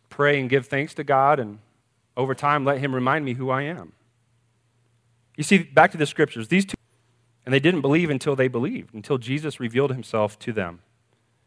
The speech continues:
They had to see him, but look at what John twenty twenty-nine says.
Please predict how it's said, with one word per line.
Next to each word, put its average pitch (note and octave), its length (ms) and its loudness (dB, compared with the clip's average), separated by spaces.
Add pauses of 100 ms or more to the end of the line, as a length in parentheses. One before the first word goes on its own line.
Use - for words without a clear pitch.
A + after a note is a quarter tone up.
(600)
They F3+ 160 8
had G3 220 8
to C3 60 -2
see G#3+ 400 2
him, A2 400 -4 (1000)
but D3 80 -2
look E3+ 160 2
at F#3 40 0
what D#3 120 6
John D#3 300 2
twenty D#3 280 -2
twenty-nine D#3 460 0
says. F#2 440 -6